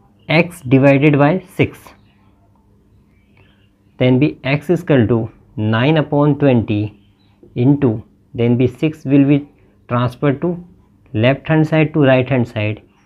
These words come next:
is a, here is a division, here is a multiplication, then one upon six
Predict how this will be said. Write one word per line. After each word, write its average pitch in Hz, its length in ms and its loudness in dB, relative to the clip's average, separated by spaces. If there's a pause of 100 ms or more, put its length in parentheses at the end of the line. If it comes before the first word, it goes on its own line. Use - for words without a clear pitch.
(100)
is 113 160 -6
a, 123 260 -2 (1500)
here 156 280 2
is 135 240 0
a 170 160 -2 (300)
division, 143 840 2
here 131 260 0
is 127 140 0
a 196 160 -2 (400)
multiplication, 120 880 0
then 110 220 -2
one 135 160 2
upon 151 360 0
six 180 320 -6